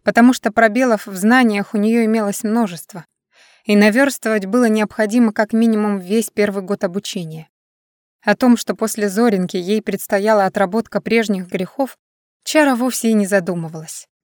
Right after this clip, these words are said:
В выборе направления учебы и будущей работы ее никто не ограничивал, поэтому загадывать настолько далеко прямо сейчас казалось бессмысленным. В общем, дел хватало,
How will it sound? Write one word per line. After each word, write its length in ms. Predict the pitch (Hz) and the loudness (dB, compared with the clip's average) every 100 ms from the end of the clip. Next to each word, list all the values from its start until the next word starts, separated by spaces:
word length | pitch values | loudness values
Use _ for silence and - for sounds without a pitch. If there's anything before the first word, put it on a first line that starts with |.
| - | -8
В 80 | |
выборе 340 | 185 233 208 208 | 0 2 2 2
направления 600 | 202 208 202 214 196 190 | 2 2 2 2 -2 -4
учебы 460 | 190 - 226 185 | -6 -4 -2 -2
и 40 | 190 | -2
будущей 420 | 180 196 180 196 | -2 -2 -2 -2
работы 460 | 185 180 247 - 180 - - _ | -2 -2 -2 -4 -8 -12 -20 _
ее 320 | 214 233 247 | 0 4 6
никто 300 | 233 233 233 | 4 4 0
не 120 | 226 | 0
ограничивал, 640 | 214 214 226 254 247 180 165 - | 2 2 2 2 0 -8 -14 -4
поэтому 380 | - 226 240 226 | 2 4 4 4
загадывать 520 | 220 208 233 214 202 | 4 2 2 2 0
настолько 520 | 208 196 - 240 - 196 | 0 -2 -2 -4 -2 -2
далеко 400 | 196 202 - 208 | -2 -2 -4 -4
прямо 320 | 214 208 180 | -2 -4 -4
сейчас 420 | - 208 254 247 | -8 -10 -8 -8
казалось 480 | - 220 240 214 190 | -6 -4 -2 -4 -4
бессмысленным. 840 | 185 - 196 165 - 170 160 170 _ _ _ _ _ _ - | -6 -6 -6 -8 -10 -14 -14 -18 _ _ _ _ _ _ -2
В 80 | 254 | 0
общем, 460 | 294 - 269 233 214 | 0 2 2 2 -2
дел 300 | 214 247 277 | -2 0 0
хватало, 560 | - 214 - 170 156 | 0 -2 -2 -8 -10